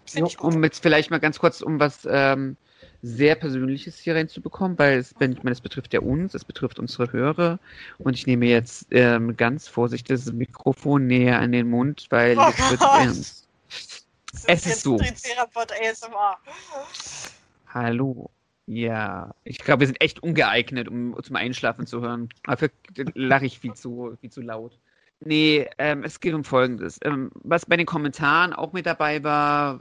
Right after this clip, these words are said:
Speaker 2: ist, sie würden sich gerne eine bessere Tonqualität wünschen.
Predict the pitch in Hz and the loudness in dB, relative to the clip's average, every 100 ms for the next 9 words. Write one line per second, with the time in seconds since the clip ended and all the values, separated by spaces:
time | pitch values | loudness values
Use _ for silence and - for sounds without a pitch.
0 | - - 135 131 - _ _ _ _ _ | -12 -8 -8 -10 -20 _ _ _ _ _
1 | _ _ - 156 165 151 165 151 151 - | _ _ -8 0 2 8 8 8 2 0
2 | - 135 131 113 123 127 120 120 113 98 | 2 4 4 -2 -4 -6 -4 -6 -2 -2
3 | 98 - - - 67 - | -2 -6 -14 -14 -14 -14